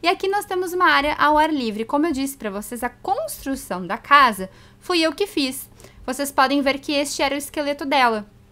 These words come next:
Foi assim que eu montei ela, mas eu pedi pros inscritos decorarem. Então, se vocês procurarem pelo meu I D, vocês vão encontrar várias casas assim.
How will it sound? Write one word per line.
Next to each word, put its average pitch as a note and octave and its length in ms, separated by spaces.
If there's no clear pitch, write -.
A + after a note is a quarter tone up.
Foi D4+ 200
assim D#4+ 280
que E4+ 60
eu F4 60
montei B3+ 440
ela, G#3 360
mas E4+ 240
eu D4+ 120
pedi D4 260
pros C#4+ 220
inscritos D4 520
decorarem. C#4+ 680
Então, D4 420
se F#4+ 100
vocês D#4 280
procurarem A#3 520
pelo G#3+ 240
meu F#3+ 160
I F3+ 80
D, C4 300
vocês A#3 320
vão C4+ 80
encontrar C4+ 400
várias F4 500
casas D#4 360
assim. C4+ 360